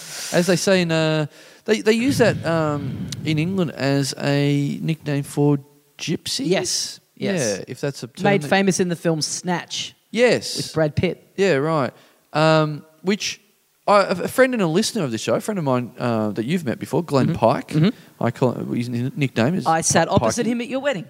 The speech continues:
Speaker 1: Yes. Um, he, we went to the, the, we, we went to the football in England together once. Uh, we went and saw, uh, Wycombe, the Wycombe Wanderers play,
Speaker 2: Mm-hmm.
Speaker 1: and they played Wigan Athletic,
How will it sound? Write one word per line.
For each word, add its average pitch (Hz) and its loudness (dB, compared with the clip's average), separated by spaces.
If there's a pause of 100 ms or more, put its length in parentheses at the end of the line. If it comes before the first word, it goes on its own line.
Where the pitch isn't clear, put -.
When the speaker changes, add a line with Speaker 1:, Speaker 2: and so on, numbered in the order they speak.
Speaker 1:
Yes. 151 -2 (400)
Um, 156 4 (120)
he, 214 0 (200)
we 226 2
went 240 0
to 131 0
the, 110 -4
the, - -16
we, 240 -8
we - -4
went 277 -2
to 196 -4
the 135 -4
football 165 4
in 113 2
England 170 0
together 95 0
once. 76 -6 (440)
Uh, 104 4
we 120 2
went 120 -2
and - -10
saw, 101 2
uh, 92 0
Wycombe, 139 0
the 113 2
Wycombe 147 2
Wanderers 160 2
play, 160 -2
Speaker 2:
Mm-hmm. - -14
Speaker 1:
and 165 2
they - -4
played 127 0
Wigan 151 4
Athletic, 135 -2